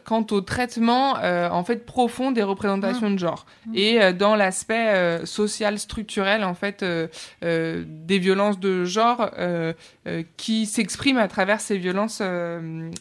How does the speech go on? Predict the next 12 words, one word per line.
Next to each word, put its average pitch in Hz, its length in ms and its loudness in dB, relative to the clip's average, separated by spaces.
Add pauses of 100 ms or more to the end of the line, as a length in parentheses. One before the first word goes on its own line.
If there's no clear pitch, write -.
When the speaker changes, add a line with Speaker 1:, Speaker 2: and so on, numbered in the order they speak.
(400)
Speaker 1:
euh, 170 540 -10
conjugales. 185 540 -4 (260)
Speaker 2:
Mmh, 208 40 -10
mmh. 214 40 -8 (240)
Speaker 1:
Et 202 200 2
en 208 120 6
fait, 254 340 -2 (220)
ce, - 140 -10 (160)
ce - 120 -16
qui - 80 -4
est 202 40 2
intér-, 202 380 -2